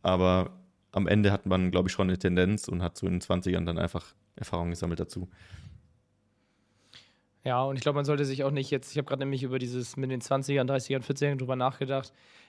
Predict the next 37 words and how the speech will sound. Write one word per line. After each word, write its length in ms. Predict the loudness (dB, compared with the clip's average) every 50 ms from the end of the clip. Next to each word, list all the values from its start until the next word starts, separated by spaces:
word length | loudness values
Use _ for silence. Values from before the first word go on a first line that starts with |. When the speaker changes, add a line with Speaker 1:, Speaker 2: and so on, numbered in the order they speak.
| _ _
Speaker 2:
Ich 120 | -2 0
glaub, 140 | 0 0 2
das 160 | 2 0 0
wird 120 | 0 0 -2
sich 140 | -2 -4 -4
sowieso 460 | -4 -4 -4 -2 -2 0 0 0 0
immer 200 | -2 -2 -4 -4
wieder 200 | -4 -4 -4 -4
ändern. 280 | -4 -6 -6 -6 -8
Es 160 | -8 -10 -10 -10
ist 80 | -4
eigentlich 300 | 0 0 0 0 0 0
eher 120 | 0 0 0
so 100 | 0 -2
ein 60 | -6
Zyklus. 540 | -6 -6 -8 -6 -4 -4 -4 -4 -6 -8 -12 _ _ _ _ _ _ _ _ _ _ _ _ _ _ -6
Du 100 | -2 0
machst 300 | 2 2 2 0 -2 -6
etwas, 480 | -6 -6 -2 -2 -2 -2 -2 -6 -12 -12 -8
du 100 | -6 -2
guckst, 360 | 0 0 0 0 0 -2 0
ob 80 | 0
es 120 | 0 0 0
dir 140 | 0 0 0
gefällt, 560 | -2 -2 0 0 2 2 2 0 -2 -6 -12 _ -2
dann 140 | 0 2 2
hast 160 | 2 2 2
du 60 | 0
eine 100 | 2 2
Annahme, 460 | 2 2 2 2 2 2 2 2 2
was 140 | 2 2 0
dir 100 | 0 0
besser 260 | 0 0 0 0 0
gefällt, 500 | 0 0 0 0 0 2 2 0 -2 -6 _ _ _ -2
dann 140 | -2 0 2
machst 340 | 2 0 0 -2 -4 -2
du's 340 | 0 2 2 2 0 -4 -10